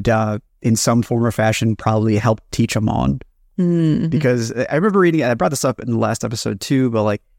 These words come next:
Speaker 1: there was a Wikipedia writing that I saw, and it was changed afterwards. But someone put up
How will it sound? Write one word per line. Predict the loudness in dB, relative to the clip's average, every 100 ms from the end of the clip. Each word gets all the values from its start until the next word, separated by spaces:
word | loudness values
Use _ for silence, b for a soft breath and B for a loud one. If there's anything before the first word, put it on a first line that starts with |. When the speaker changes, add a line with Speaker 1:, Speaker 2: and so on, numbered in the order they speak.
| _ -2
Speaker 1:
there |
was | 2
a | 2
Wikipedia | 2 0 2 2 2
writing | 2 2 0 0 -2
that | -2 -2
I |
saw, | -2 -2 -2
and | 0 -2
it | -2 _
was | -4 -4
changed | 2 2 2 0 -2
afterwards. | 0 0 -2 -4 -4 -6 -10 -16 _
But | -4 0 0 -2 -4
someone | 0 0
put | 2 0
up | 0